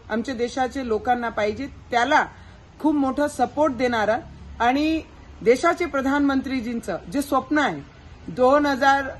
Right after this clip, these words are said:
फोर्टी सेव्हन पर्यंतच्या बजेट हा इम्प्लिमेंट होणारा बजेट आहे, ग्राउंडवर रिॲलिटीमध्ये काम करणारा बजेट आहे. इन्फ्रास्ट्रक्चर या देशाचा मजबूत झाला पाहिजे त्याच्यासाठी हा बजेट आहे. आणि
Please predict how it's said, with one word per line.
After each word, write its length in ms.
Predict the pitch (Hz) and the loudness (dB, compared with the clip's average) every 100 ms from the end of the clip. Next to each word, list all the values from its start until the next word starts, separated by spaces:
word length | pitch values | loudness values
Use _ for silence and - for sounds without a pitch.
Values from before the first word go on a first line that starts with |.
| - | 0
फोर्टी 320 | 247 247 339 | 0 2 0
सेव्हन 320 | 320 277 269 | 0 0 0
पर्यंतच्या 1040 | 269 247 240 226 175 147 - - - - 269 | -2 0 -2 -2 -8 -10 -16 -20 -16 -2 0
बजेट 340 | 240 233 254 - - - - | 2 2 0 -2 -8 -20 -12
हा 340 | - 262 294 311 - | 2 4 4 2 0
इम्प्लिमेंट 800 | 277 277 - 330 339 320 370 330 | 0 0 0 2 4 2 2 0
होणारा 380 | 262 262 247 240 | -2 2 4 4
बजेट 380 | 208 190 202 220 | 2 -2 -2 0
आहे, 140 | 262 - - - 170 | -2 -4 -20 -14 -4
ग्राउंडवर 760 | 220 247 277 311 311 277 320 | 2 4 4 2 0 4 4
रिॲलिटीमध्ये 960 | 320 - 190 220 254 277 285 330 294 277 | 2 -4 -6 -2 2 2 2 -2 -2 -4
काम 280 | 285 226 233 | -6 -4 -4
करणारा 420 | 233 220 226 226 | -6 -6 -6 -6
बजेट 360 | 196 185 208 214 | -6 -6 -6 -4
आहे. 100 | 269 - - - 247 | -4 -6 -20 -10 -2
इन्फ्रास्ट्रक्चर 800 | 262 277 302 302 285 269 - 311 | -2 4 2 2 -6 -8 -6 -2
या 120 | 277 | -2
देशाचा 480 | 220 233 254 247 269 | 0 -2 -2 -4 -4
मजबूत 440 | 240 220 202 269 226 | -6 -6 -6 -8 -2
झाला 200 | 233 226 | 0 2
पाहिजे 300 | 233 233 226 | 0 -2 -4
त्याच्यासाठी 580 | 262 214 269 285 262 269 | -6 -6 -6 -6 -4 0
हा 100 | 240 | -2
बजेट 340 | 202 190 208 | -2 -4 -4
आहे. 100 | 269 302 - - - - | -4 -4 -8 -20 -12 0
आणि 340 | 254 285 339 | 2 4 2